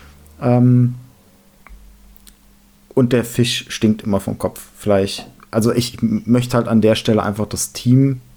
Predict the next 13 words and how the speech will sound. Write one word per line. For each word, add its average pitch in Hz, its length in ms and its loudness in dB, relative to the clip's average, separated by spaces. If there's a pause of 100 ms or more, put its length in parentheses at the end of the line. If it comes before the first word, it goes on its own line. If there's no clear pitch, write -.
(360)
zumindest 120 580 2
wenn 104 100 2
man 107 140 0
es 101 160 -4
nicht - 180 -4
genau 98 260 -2
weiß, 101 320 -2
ein 104 80 -2
bisschen 113 320 0
in 107 120 -4
Schutz - 340 -8
nehmen, 107 160 -2
weil 104 200 0